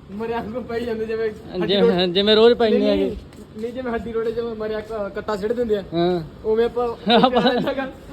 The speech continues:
Speaker 1: ਆਪਣਾ ਸੇਮ ਹਾਲ
Speaker 2: ਹਾਂ।
Speaker 1: ਪਏ ਰਹਿੰਦੇ ਆਪਾਂ।
Speaker 2: ਕਮਰਾ ਨੰਬਰ ਇੱਕ ਸੌ ਦੋ, ਏ ਸੀ,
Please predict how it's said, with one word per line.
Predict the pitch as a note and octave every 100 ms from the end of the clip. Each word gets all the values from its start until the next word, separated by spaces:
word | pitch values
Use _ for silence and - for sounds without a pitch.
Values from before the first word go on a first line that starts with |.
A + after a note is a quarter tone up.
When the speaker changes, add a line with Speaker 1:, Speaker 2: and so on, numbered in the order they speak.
| - C4+
Speaker 1:
ਆਪਣਾ | C#4+ C#4 - B3+ A#3+
ਸੇਮ | A#3 A3+ A3+
ਹਾਲ | D3+ C3+
Speaker 2:
ਹਾਂ। | B2 A#2 - -
Speaker 1:
ਪਏ | G#3+ G#3
ਰਹਿੰਦੇ | G#3 A3
ਆਪਾਂ। | A3 - - - -
Speaker 2:
ਕਮਰਾ | D3 D#3 E3+
ਨੰਬਰ | E3+ E3+
ਇੱਕ | F3
ਸੌ | - E3+
ਦੋ, | D#3 F#3
ਏ | E3+
ਸੀ, | D3 F3